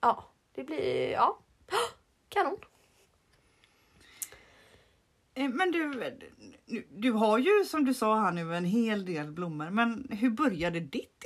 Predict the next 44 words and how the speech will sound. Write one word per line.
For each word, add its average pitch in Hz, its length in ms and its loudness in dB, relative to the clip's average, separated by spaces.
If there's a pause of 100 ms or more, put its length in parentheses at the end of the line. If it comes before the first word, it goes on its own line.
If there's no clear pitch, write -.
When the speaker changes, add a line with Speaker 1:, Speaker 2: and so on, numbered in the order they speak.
Speaker 2:
intresse - 360 -6
egentligen? 170 460 -12 (1000)
Speaker 1:
Ja, 277 520 4
det 302 140 0
är 381 40 2
faktiskt - 180 2
många 196 260 -2
som, 170 360 -2
eh, 156 320 -2 (640)
som 196 200 -4
frågar 277 460 4
det. - 240 4 (200)
Just 220 260 0
för - 100 0
att 185 240 0 (220)
jag 208 180 0
tror 302 100 0
att 285 60 -12
det 220 60 -2
var 196 140 4
en 190 140 -2
del 175 220 -2
som 180 120 -6
blev 175 140 2
väldigt, 160 440 -6
eh, - 100 -4
liksom, 170 260 -8
förvånade. 202 560 0
Bara, - 180 0
"Oj, 339 340 8
shit, - 280 -10
var 254 100 4
kom, 226 280 -2
var 240 140 0
kom 240 140 2
det 214 140 -6
här 440 240 8
ifrån?" 175 300 2 (580)
Eh, 175 720 4 (120)
men, 226 340 4 (140)
eh, 220 500 2
det 214 100 4
har 254 80 6
väl 381 100 4